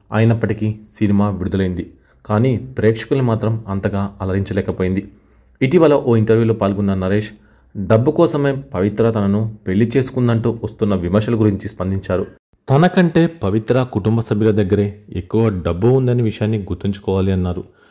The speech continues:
"డబ్బు కోసం పవిత్ర నన్ను పెళ్లి చేసుకుంది అనే విమర్శలలో ఎలాంటి నిజం లేదు.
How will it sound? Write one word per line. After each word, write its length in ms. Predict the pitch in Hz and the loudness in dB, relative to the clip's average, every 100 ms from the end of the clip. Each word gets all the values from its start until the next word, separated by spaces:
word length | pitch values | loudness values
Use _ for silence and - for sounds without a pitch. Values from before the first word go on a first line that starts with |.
| _ - | _ -6
"డబ్బు 260 | 104 120 147 | -2 0 2
కోసం 360 | 156 147 135 123 | 2 0 -4 -6
పవిత్ర 260 | 98 101 104 | -2 -2 -2
నన్ను 240 | 113 107 | -2 -2
పెళ్లి 360 | 110 - 92 98 110 | -4 -6 -6 -4 -4
చేసుకుంది 500 | 107 110 107 107 - | -4 -4 -4 -4 -6
అనే 160 | 95 98 | -4 -2
విమర్శలలో 600 | 90 92 95 104 98 101 - | 0 -2 0 0 0 -2 -4
ఎలాంటి 320 | 92 92 92 | -2 0 -2
నిజం 300 | 92 85 95 | -4 -2 -2
లేదు. 180 | 92 85 | -2 -4